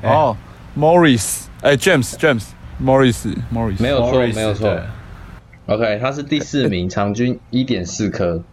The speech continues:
Speaker 3: 第三题，第三题，第三题。上个赛季，这题也是分数加倍哦。
Speaker 2: 好哦。
Speaker 3: 因为我觉得没有，我觉得蛮有趣的这一题。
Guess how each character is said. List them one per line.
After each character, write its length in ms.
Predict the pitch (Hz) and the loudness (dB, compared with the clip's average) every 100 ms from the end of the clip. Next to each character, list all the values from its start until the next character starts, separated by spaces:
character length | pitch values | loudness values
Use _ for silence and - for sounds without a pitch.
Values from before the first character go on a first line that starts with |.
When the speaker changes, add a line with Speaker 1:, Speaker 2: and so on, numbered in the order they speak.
| _ - - - | _ -20 -8 -4
Speaker 3:
第 80 | 165 | -2
三 240 | 160 139 | -2 -2
题， 320 | 123 98 85 | -4 -4 -4
第 120 | 85 117 | -2 -2
三 260 | 110 98 | 0 -2
题， 180 | 98 78 | -2 -2
第 140 | 92 | -2
三 220 | 95 87 85 | 0 -2 -2
题。 160 | 87 - | -10 -8
上 220 | - 160 | -4 -2
个 80 | 139 | 0
赛 180 | 143 | -2
季， 300 | 127 123 104 85 | 0 -2 -4 -4
这 140 | - 175 | -2 -2
题 120 | 151 | -2
也 60 | 110 | -4
是 140 | 143 | -4
分 240 | 143 135 | -4 -4
数 160 | 135 123 | -2 -2
加 180 | 120 110 | 0 -2
倍 220 | - 92 | 0 0
哦。 180 | 87 98 - - - | 0 -2 -10 -20 -16
Speaker 2:
好 220 | - 117 | -6 0
哦。 240 | 120 160 180 - | 2 2 0 -4
Speaker 3:
因 100 | 135 | -2
为 40 | |
我 60 | 107 | 0
觉 160 | 107 | 0
得 180 | 104 101 | 2 0
没 140 | 101 120 | 0 0
有， 160 | 107 | 0
我 160 | 92 95 | -2 0
觉 100 | 113 | 0
得 80 | 110 | 0
蛮 220 | 98 101 | 0 0
有 140 | 87 | -2
趣 200 | - 104 | 0 0
的 80 | 85 | 2
这 100 | 85 | 0
一 100 | |
题。 60 | 82 | 0